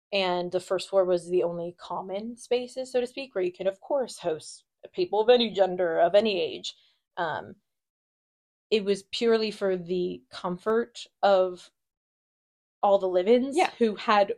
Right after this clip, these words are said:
Speaker 1: we had
Speaker 2: Did
Speaker 1: one
Speaker 2: you have
Speaker 1: shared
Speaker 2: f-,
Speaker 1: bathroom.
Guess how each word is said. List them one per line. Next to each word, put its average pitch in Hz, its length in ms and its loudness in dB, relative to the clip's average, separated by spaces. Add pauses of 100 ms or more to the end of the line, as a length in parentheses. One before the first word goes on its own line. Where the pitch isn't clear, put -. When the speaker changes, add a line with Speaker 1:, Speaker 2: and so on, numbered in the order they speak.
Speaker 1:
we 392 260 -4
had 202 220 0 (360)
Speaker 2:
Did 226 80 6
Speaker 1:
one 262 140 8
Speaker 2:
you 330 60 4
have 320 160 2
Speaker 1:
shared 202 360 8
Speaker 2:
f-, - 60 -14
Speaker 1:
bathroom. 233 640 4